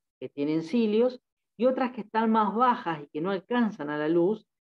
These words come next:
y justamente que no tienen cilios, que son las encargadas de producir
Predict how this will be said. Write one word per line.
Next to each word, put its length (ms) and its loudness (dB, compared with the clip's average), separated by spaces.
y 60 -14
justamente 580 -2
que 140 -8
no 240 0
tienen 320 0
cilios, 640 0
que 80 -8
son 140 0
las 180 -2
encargadas 720 0
de 380 2
producir 800 4